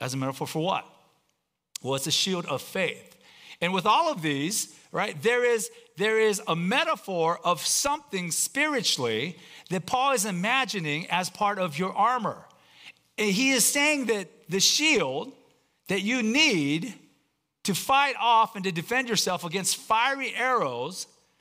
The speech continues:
this shield is your faith. Faith is the shield. That, that's, I think, the way that, that, you know, this is constructed.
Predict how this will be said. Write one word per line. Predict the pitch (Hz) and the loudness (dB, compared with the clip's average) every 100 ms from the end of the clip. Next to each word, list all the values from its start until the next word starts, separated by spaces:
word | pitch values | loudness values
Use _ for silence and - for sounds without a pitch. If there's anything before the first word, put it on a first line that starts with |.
| _ _ _ | _ _ _
this | 143 254 247 | -2 2 4
shield | - 302 285 190 - | 4 4 2 0 -4
is | 247 269 220 208 | -2 0 -2 -8
your | - 170 220 | -4 0 0
faith. | 214 285 302 - 101 - _ _ _ _ _ _ _ _ _ _ - | -2 -4 -4 -6 -16 -20 _ _ _ _ _ _ _ _ _ _ -14
Faith | - 285 294 277 | 0 2 2 2
is | 311 202 | 2 2
the | 175 | 4
shield. | - 156 104 85 - - _ _ _ _ - | 4 2 -2 -8 -20 -20 _ _ _ _ -6
That, | 165 147 135 165 156 | -4 -4 -4 -4 -2
that's, | 139 185 - - | -2 -2 -4 -4
I | 175 | -4
think, | 160 185 151 | -2 -6 -4
the | - | -4
way | 139 170 170 160 | 0 2 0 -2
that, | 143 135 131 | -2 -2 -4
that, | 131 135 131 135 | -4 -4 -4 -6
you | 135 | -4
know, | 127 | -2
this | 127 127 | -2 -2
is | 131 | -2
constructed. | - 120 - 180 180 - 110 | -4 -6 -4 -4 -4 -8 -10